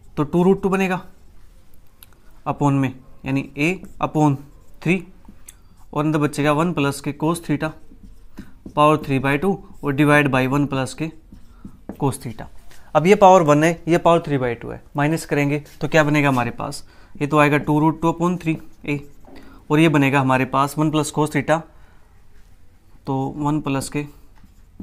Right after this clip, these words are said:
cos theta के बाद three by two minus के one, that is one by two। ठीक है जी, ये हमारे पास बन जाएगा इसका आंसर। रो की वैल्यू हमारे पास आ चुकी है, this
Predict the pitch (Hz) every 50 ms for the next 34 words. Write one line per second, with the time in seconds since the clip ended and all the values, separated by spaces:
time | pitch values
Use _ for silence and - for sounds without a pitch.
0 | - - - - - - - - - - 151 165 160 - 147 151 147 143 139 143
1 | 143 147 147 143 143 151 165 156 180 165 170 160 156 156 151 - - 143 135 131
2 | 127 135 131 131 147 139 135 127 127 117 110 110 110 - - - - - _ _
3 | - - - - - - - - - - - - - - - - - - - -
4 | - - - - - - 143 143 151 147 143 143 143 - - - - - - 147
5 | 170 165 156 143 131 131 139 127 123 131 123 117 110 117 110 110 110 110 107 -
6 | - 117 113 117 - - - - - - - - - - _ - - 139 147 151
7 | 143 165 160 156 160 151 151 143 143 - 147 143 147 151 143 143 - 143 160 160
8 | 165 175 170 - - - - - - 139 175 220 214 -